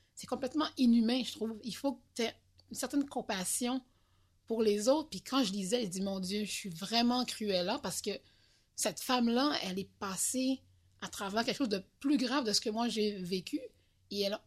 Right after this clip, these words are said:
aucune ran-, rancune. Chaque page, c'était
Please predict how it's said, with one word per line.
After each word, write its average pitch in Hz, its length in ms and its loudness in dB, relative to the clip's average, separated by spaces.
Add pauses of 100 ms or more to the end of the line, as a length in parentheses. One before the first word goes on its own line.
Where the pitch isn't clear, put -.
aucune 285 400 2
ran-, 226 400 -4 (300)
rancune. 220 500 -2
Chaque 285 400 4
page, 294 420 2
c'était 233 340 -4